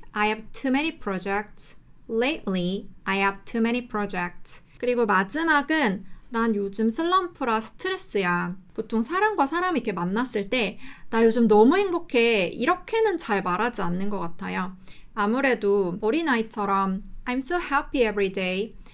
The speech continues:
"난 매일매일이 행복해." 이렇게는 잘 안 하게 되잖아요. 다들 힘든 일이 있다 보니까 또 만나서 서로 위로도 하고.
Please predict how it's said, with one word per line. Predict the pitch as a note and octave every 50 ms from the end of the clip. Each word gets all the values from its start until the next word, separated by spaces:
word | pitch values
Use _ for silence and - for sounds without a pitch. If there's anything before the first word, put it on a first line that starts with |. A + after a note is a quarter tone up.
| - -
"난 | - A3+ A3+ A3 G#3
매일매일이 | G#3 G#3 A#3+ D4 E4 F4 F4 E4+ E4 D#4+ D4 D4
행복해." | F4 F4 F4+ F4+ F4 - - B3 G#3+ G#3 G3 F#3+ F#3+
이렇게는 | - - B3+ C#4+ D4 - - E4 D#4 C#4+ B3+ A#3+ A#3 A#3 A3+ G#3 F#3+ F3+ F#3 F#3+ - -
잘 | - G#3 G3
안 | F#3 F#3 F#3+
하게 | G#3+ A#3 B3 A#3
되잖아요. | G3 G3 F3 G3 F#3+ F3+ F3+ F3+ F#3+ B3+ E4 - - - - - - - -
다들 | - G#3+ G3+ F#3+ G3
힘든 | G#3 C4 E4 E4+ E4 F4 F4 E4 D#4
일이 | D4 C4 B3 G3
있다 | F3 F3+ - G#3 G3+ F#3+
보니까 | G3 F#3+ F#3 F#3 F3+ F#3 - C4 D#4 F4+ F#4 - - -
또 | - A3+ G#3
만나서 | F#3+ F3+ F3 F#3 G3 A3 A#3 A3+ A3+ G3 F#3+ A3 B3+
서로 | - - C#4 C4+ B3+
위로도 | G#3+ F#3+ F#3+ F#3+ G#3 G#3+ G#3 G#3 G3 G3+
하고. | B3 C#4 C4+ - G#3+ A#3 D4 -